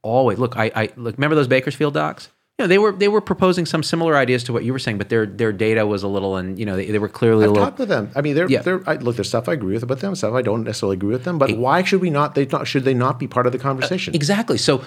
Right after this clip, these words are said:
Speaker 1: when that video came out, a million people sent it to me. "What do you think of this?" And I said, "Well, let me do a show on what I think.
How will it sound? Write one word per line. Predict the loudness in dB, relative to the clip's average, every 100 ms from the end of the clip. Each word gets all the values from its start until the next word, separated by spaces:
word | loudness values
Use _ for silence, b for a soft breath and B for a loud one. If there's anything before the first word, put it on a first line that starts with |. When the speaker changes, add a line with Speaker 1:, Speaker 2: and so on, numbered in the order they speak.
| B
Speaker 1:
when | -2 2
that | 2 4
video | 4 4
came | 2 -2 -2
out, | -4 -2
a |
million | 0 2 2 0
people | -2 -2
sent | -4 -4
it |
to | -6
me. | -6
"What | 0 2
do | 2
you |
think | 0 -4
of | -2
this?" | 0 0 -2 -6
And | -4
I | -2
said, | -2 0
"Well, | 0 0 -4 _
let | -2
me | 0
do | 0
a |
show | 0 0
on | 0
what | 2
I | 2
think. | -2